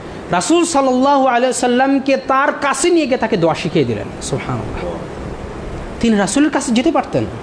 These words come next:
গিয়ে বলতে পারতেন সমস্যাটা, রাসূল তাকে দোয়া শিখিয়ে দিতেন না। আল্লাহ তাআলা রাসূলকে, যে সময় তিনি মসজিদে যেতেন না, ওই সময়ে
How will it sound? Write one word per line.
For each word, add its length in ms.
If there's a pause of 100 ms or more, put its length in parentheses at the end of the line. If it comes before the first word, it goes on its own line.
(560)
গিয়ে 120
বলতে 280
পারতেন 340
সমস্যাটা, 500
রাসূল 220
তাকে 160
দোয়া 140
শিখিয়ে 300
দিতেন 240
না। 240 (840)
আল্লাহ 280
তাআলা 280
রাসূলকে, 640
যে 200
সময় 280
তিনি 180
মসজিদে 360
যেতেন 300
না, 160
ওই 260
সময়ে 460